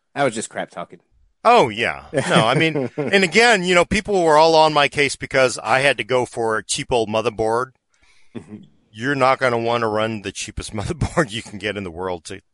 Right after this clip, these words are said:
Speaker 2: with these chips, right? You're gonna have to buy an expensive motherboard with really good cooling on the V R Ms, and you're not gonna be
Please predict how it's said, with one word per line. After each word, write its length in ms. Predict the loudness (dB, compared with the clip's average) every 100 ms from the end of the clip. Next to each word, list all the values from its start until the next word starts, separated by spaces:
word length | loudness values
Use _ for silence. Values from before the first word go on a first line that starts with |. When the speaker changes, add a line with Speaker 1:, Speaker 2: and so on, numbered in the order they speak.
| _ _
Speaker 2:
with 180 | -18 -16
these 180 | -18 -16
chips, 340 | -14 -14 -14
right? 120 | -16
You're 180 | -14 -10
gonna 180 | -8 -6
have 140 | -8
to 80 | -10
buy 240 | -8 -6 -6
an 200 | -10 -16 _ -20 _ _ -14
expensive 520 | -10 -6 -4 -4 -2
motherboard 840 | 2 2 4 4 4 4 4 0 -6 _ -20 _ _ -8
with 200 | -8 -8
really 420 | -10 -2 0 0
good 180 | -2 -4
cooling 400 | -2 -2 0 0
on 120 | 0
the 80 | -2
V 180 | -2
R 420 | 0 2 4 4 2
Ms, 280 | -2 -6
and 580 | -10 -12 -10 -8 -10 -12
you're 180 | -8 -2
not 240 | 0 0
gonna 200 | 0 -6
be 220 | -4 -8